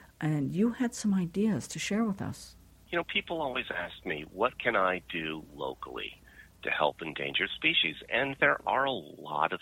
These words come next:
Speaker 2: things. Um, and, and, you know, giving the advice, it, you have to be a little bit general because you don't know who's listening from what location. So I can't say, "Do this exact thing
Speaker 1: Right.
Speaker 2: to help this exact species." But there are a lot of things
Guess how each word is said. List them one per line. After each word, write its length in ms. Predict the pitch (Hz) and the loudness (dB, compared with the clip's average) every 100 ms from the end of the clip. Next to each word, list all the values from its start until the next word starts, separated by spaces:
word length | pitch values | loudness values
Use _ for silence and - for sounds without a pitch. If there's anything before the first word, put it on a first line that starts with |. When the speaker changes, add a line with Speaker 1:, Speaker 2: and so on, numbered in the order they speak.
| - | 0
Speaker 2:
things. 400 | 123 127 - - - - - | 0 0 -4 -10 -14 -16 -4
Um, 300 | 80 78 80 - | 2 2 2 2
and, 200 | - 147 - - - - - | 4 4 2 -8 -10 -10 -2
and, 160 | 196 202 | -2 0
you 140 | - 311 | 0 4
know, 180 | 180 - _ - - - | 4 2 _ -12 -12 4
giving 280 | 196 202 170 | 6 8 8
the 120 | 127 | 8
advice, 300 | 98 92 82 - - | 8 8 6 4 -4
it, 200 | 95 92 - | -4 -4 -2
you 160 | 98 104 | 0 4
have 220 | 156 156 | 4 4
to 100 | 120 | 0
be 140 | 104 | 2
a 80 | 87 | 2
little 480 | 85 92 107 110 98 - | 2 2 6 6 4 2
bit 160 | 85 71 | 2 4
general 440 | 87 71 67 64 | 4 4 0 -4
because 300 | 90 - 90 - | -4 -2 -2 2
you 120 | 92 | 2
don't 260 | 92 87 - - | 4 2 0 -6
know 340 | 87 82 80 80 | 0 2 2 0
who's 240 | 110 101 95 | -2 0 0
listening 440 | 90 82 - 78 76 | -2 -2 -2 -2 -2
from 140 | 78 73 | -4 -2
what 180 | 78 - | 0 0
location. 520 | 78 69 64 - 65 - | 2 4 6 6 2 -2
So 60 | |
I 60 | 65 | -4
can't 240 | - 78 - | 0 0 2
say, 120 | 71 71 | 0 0
"Do 160 | 82 82 85 | -2 -4 2
this 180 | 82 - | 2 2
exact 520 | 78 73 92 85 90 | -4 0 6 6 6
thing 180 | 80 85 | 4 4
Speaker 1:
Right. 120 | 80 | 4
Speaker 2:
to 40 | 73 | 2
help 180 | 76 - | -2 -6
this 160 | 69 | -10
exact 420 | 78 - 69 71 | -14 -2 0 0
species." 400 | - 69 - - - - - - - | -4 -2 -2 -2 -8 -12 -10 -10 -8
But 100 | 170 | 0
there 80 | 233 | 4
are 40 | 220 | 6
a 60 | |
lot 200 | 220 226 | 6 4
of 80 | 214 | 2
things 240 | 196 190 | 0 -2